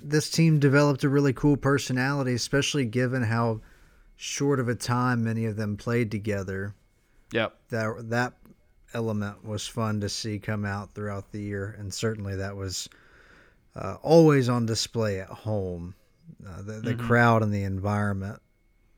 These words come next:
Speaker 1: and that sort of bled online where we're hyper online. You know, that was,
Speaker 2: Yeah.
Speaker 1: it was a culmination of a lot of things, I think, this year too, like the success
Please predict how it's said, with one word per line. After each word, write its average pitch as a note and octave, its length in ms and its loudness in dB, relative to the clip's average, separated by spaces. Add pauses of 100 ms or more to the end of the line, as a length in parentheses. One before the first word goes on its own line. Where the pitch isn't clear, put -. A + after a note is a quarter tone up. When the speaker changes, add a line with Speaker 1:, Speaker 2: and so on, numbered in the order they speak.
(120)
Speaker 1:
and B2+ 120 -2
that A2 160 -6
sort A2+ 200 -4
of G#2 120 -2
bled G#2 320 0
online F#2+ 640 -4
where F#2 140 -6
we're F#2 200 -6
hyper F#2+ 440 -8
online. F#2+ 520 -10
You G#2+ 120 -12
know, F2+ 160 -14
that F#2+ 200 -12
was, G2 320 -12 (760)
Speaker 2:
Yeah. A2+ 220 -4 (260)
Speaker 1:
it D#3+ 60 -14
was D#3 240 -8 (460)
a D3+ 120 0
culmination E3 680 4
of D3+ 60 2
a D3 40 2
lot D3+ 200 -2
of B2+ 60 -4
things, G2+ 360 -6
I G2+ 80 -4
think, G#2 300 -10
this - 260 -8
year G#2 140 -4
too, A#2 260 -4
like G#2 200 -4 (480)
the A#2+ 140 -8
success - 920 -2